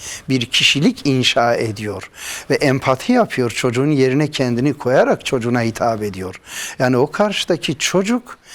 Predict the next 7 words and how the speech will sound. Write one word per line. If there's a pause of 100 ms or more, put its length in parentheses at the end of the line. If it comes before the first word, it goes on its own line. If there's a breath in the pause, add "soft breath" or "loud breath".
(360 loud breath)
bizim
çocukluğumuz
empatisini, (340 loud breath)
e,
hiçbir
zaman
unutmayalım.